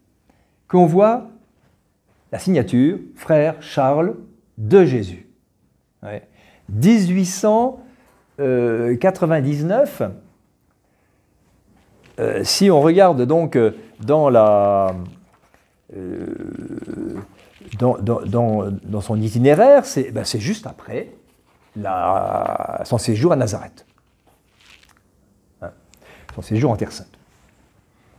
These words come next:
Alors, ce qui est aussi intéressant, c'est que c'est à partir du seize janvier dix-huit cent quatre-vingt-dix-huit qu'il va ajouter en, en en-tête le nom de Jésus avec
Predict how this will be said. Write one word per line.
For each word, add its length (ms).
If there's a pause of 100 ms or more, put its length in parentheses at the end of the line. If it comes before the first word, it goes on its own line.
(600)
Alors, 300 (420)
ce 200
qui 160
est 140
aussi 180
intéressant, 600 (580)
c'est 200
que 340 (320)
c'est 260
à 60
partir 400
du 120
seize 320
janvier 520
dix-huit 400
cent 180
quatre-vingt-dix-huit 1120 (420)
qu'il 220
va 320
ajouter 760 (340)
en, 200 (100)
en 140
en-tête 540 (280)
le 120
nom 260
de 140
Jésus 580 (1900)
avec 520